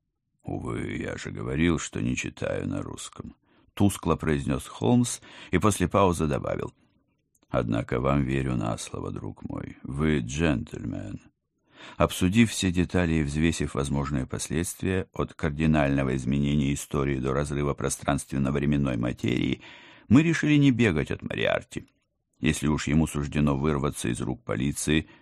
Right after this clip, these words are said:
то нам проще встретиться с ним в открытом бою на подготовленной нами территории. То есть мы-то отлично знали, что он вырвется,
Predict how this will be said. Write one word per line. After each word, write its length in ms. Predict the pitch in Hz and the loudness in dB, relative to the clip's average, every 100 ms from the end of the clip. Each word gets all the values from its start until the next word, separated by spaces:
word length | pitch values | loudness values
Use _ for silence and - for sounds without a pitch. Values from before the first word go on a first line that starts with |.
| _ _ _ _ | _ _ _ _
то 140 | 67 | -4
нам 240 | 60 76 | 2 2
проще 360 | 76 69 78 - | 2 -2 -2 -4
встретиться 520 | 71 - 73 76 - 67 | -6 -4 -4 -6 -6 -4
с 80 | |
ним 180 | 67 71 | 0 0
в 20 | 69 | 0
открытом 560 | 67 - 80 71 67 | -4 -4 -2 0 -2
бою 300 | 64 60 82 | 0 0 0
на 140 | 95 69 | 0 0
подготовленной 800 | - 50 55 - 64 76 71 69 | -4 -8 -6 -4 -2 0 0 0
нами 300 | 62 69 71 | 0 2 0
территории. 680 | - 62 71 - 50 50 - _ _ _ _ _ _ _ _ | -2 -4 -4 -6 -8 -8 -12 _ _ _ _ _ _ _ _
То 160 | - 67 | -4 -2
есть 260 | 50 - | -4 -4
мы-то 380 | 65 76 71 65 | 2 2 2 -2
отлично 460 | 65 120 - - 120 | -2 -2 -2 -2 0
знали, 420 | 120 131 90 64 | 2 2 2 -2
что 240 | - - | -4 -4
он 140 | 73 78 | -2 0
вырвется, 640 | 104 69 - - - | -2 -2 -6 -8 -12